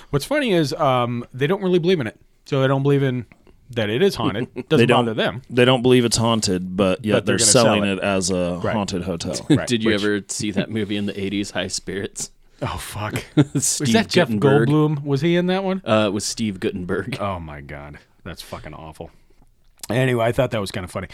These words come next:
Speaker 1: Um, and another quick little thing here, uh, Finn, for you, actually. This is <laughs> kinda,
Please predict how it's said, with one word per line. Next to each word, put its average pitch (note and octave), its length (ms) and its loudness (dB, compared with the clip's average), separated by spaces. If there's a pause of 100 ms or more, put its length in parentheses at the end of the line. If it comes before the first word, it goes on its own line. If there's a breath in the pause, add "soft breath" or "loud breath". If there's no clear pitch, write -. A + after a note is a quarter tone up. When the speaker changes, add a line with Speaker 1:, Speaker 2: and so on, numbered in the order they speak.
(300 loud breath)
Speaker 1:
Um, B2+ 360 2
and D3 120 0
another E3+ 260 4
quick E3 260 2
little C3+ 200 2
thing B2 260 -2
here, A#2 640 -2
uh, G#2 380 -2
Finn, D3 240 -2
for A#2 160 -4
you, C3+ 300 2
actually. G2 280 -2
This B2+ 240 -2
is - 180 -6
<laughs> - 0 -
kinda, - 360 -6